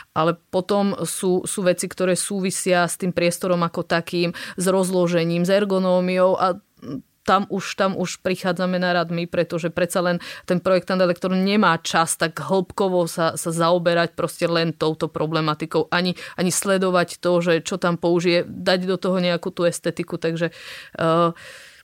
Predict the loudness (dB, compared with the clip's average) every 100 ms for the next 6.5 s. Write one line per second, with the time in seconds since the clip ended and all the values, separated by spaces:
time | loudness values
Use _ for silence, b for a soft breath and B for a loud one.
0 | 2 4 6 4 4 0 -2 2 2 4
1 | 0 0 -2 2 2 2 0 0 2 4
2 | 4 4 0 -2 -4 0 2 2 2 0
3 | 0 0 0 0 0 0 0 -2 0 0
4 | 0 0 0 -2 -2 0 0 0 -6 -4
5 | 0 0 0 0 -2 -2 0 0 2 -2
6 | 0 -4 0 0 0